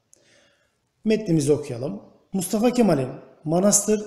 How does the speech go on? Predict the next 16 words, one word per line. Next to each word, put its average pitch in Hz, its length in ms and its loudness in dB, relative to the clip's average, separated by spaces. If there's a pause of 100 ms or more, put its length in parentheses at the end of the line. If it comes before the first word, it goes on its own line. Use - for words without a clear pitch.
Askeri 190 400 0
İdadisi'ndeki 160 840 2
tarih 156 360 2
öğretmeni 135 680 0 (400)
Mehmet 175 520 2
Tevfik 175 440 0
Bey - 440 -10 (760)
ona 214 300 2
Türk 247 240 -2
tarihini 156 520 4
derinlemesine 160 600 2
anlatmış 196 760 -4 (420)
ve 190 80 2
onda 190 500 2
tarihe 196 440 4
karşı 180 460 0